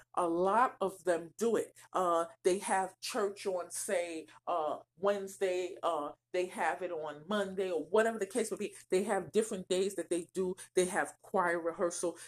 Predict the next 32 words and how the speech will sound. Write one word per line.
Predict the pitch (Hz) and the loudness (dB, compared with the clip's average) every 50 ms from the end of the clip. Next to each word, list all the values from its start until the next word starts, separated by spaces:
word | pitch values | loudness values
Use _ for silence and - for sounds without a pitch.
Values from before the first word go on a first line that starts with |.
| - 175 | -8 -2
You'll | 185 233 262 262 | 2 2 2 2
see | - - - 269 262 262 | 0 0 0 0 -2 -2
this | - - 220 233 226 - - | -2 0 0 -2 -2 -2 -2
in | - 190 190 190 - _ - | -2 -2 -2 -4 -6 _ 2
all | 180 214 208 208 214 | 4 6 6 6 6
the | 190 190 | 4 0
different | 190 190 202 202 208 208 190 | 2 2 2 2 2 -2 -6
churches, | - - 190 160 - - 139 - - - - | -2 -2 -2 -2 -2 -2 -6 -6 -6 -12 -14
choir | - - 180 160 156 160 170 165 | -6 -2 0 2 2 2 2 2
rehearsal. | 160 160 160 190 185 165 156 - - - 175 165 156 156 - - - - - | 2 0 0 0 0 0 0 -2 -4 -4 -2 -2 -2 -2 -6 -12 -18 -14 -2
You'll | 180 190 180 | 0 0 2
see | 180 - 185 156 - - 175 | 2 0 -4 -6 -2 2 4
Bible | 165 156 156 156 156 160 165 151 | 6 6 6 4 0 -2 -4 -4
study. | - - - - 175 160 156 151 147 - - - - _ | -4 -4 -2 -2 0 0 0 -2 -4 -6 -8 -14 -20 _
You'll | - 196 202 | 2 2 4
see | 202 202 - 262 254 226 | 4 4 2 0 0 0
many | 180 180 202 214 226 277 277 240 | 0 0 2 2 2 2 -2 -2
different | - 247 247 - 262 233 - | -2 -2 -2 -2 -4 -2 -2
things | 226 220 214 - | -2 -2 0 0
that's | 190 190 185 | 0 0 0
the | 180 | -2
same. | - - 269 233 214 175 151 - - - _ _ | -2 -2 -2 -2 -2 -4 -6 -8 -14 -20 _ _
Yet | 160 185 233 - - - - | 0 2 2 2 2 -2 -4
these | 214 247 269 - - | -4 -2 -2 -4 -6
church | - - 277 240 - - - | -2 0 0 0 0 0 -4
people | 262 - 220 233 226 | -4 0 0 0 0
haven't | 208 220 202 196 202 - | 0 0 -2 -2 -2 -6
spoken | - - - 208 196 - - 214 190 190 - - | -4 0 2 2 2 2 0 -6 -8 -8 -4 -2
to | 220 202 190 - | -2 -2 0 0
the | - - | 0 0
other | - 196 196 202 | 0 0 0 0
church, | 196 - - 202 156 127 - - - | -2 -2 0 0 0 0 -2 -6 -12